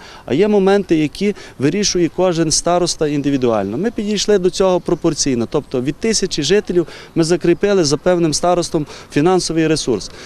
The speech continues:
Я вже знаю, чотири старости прийняли людей по благоустрою, які ходять кожен день на роботу і виконують, і це сміттячко збирають і так далі. Ми, е, от, наприклад, по благоустрою, умовно кажучи, село дві з половиною тисячі жителів,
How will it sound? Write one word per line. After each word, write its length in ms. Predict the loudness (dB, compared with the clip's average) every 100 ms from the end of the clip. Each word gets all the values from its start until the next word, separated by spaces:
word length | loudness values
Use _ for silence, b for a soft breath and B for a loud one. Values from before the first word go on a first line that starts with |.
| B
Я 100 | 0
вже 140 | 2 2
знаю, 260 | 4 2
чотири 440 | 2 -2 2 2 2
старости 480 | 2 0 0 -2
прийняли 520 | -4 0 2 4 4 4
людей 320 | 4 2 2
по 140 | 0
благоустрою, 580 | 0 2 2 2 2 2
які 240 | 2 0
ходять 560 | -2 0 0 2 2 0
кожен 340 | 0 0 0 0
день 220 | 2 2
на 120 | 2
роботу 420 | 0 2 0 0 -6 B B B
і 60 | 0
виконують, 640 | 2 2 2 4 4 4
і 80 | 0
це 180 | 2 0
сміттячко 680 | 0 -2 0 -2 0 2 2
збирають 540 | 0 0 2 2 -2
і 40 |
так 200 | -4 -4
далі. 220 | -2 -2 -4 B B B B 0
Ми, 140 | 2
е, 680 | 2 2 2 2 4 4 2 2
от, 100 | 0
наприклад, 460 | -2 0 0 2 0 -2 -6 -2
по 80 |
благоустрою, 760 | 0 2 2 2 2 0 -2 -2 -4 B B B
умовно 380 | 0 2 2 0
кажучи, 460 | 0 -2 -2 -4
село 360 | -2 0 2 0
дві 180 | 0 -4
з 60 |
половиною 560 | -2 -4 0 2 2 -2
тисячі 440 | -2 -4 -4 -6
жителів, 480 | 0 0 0 0 -2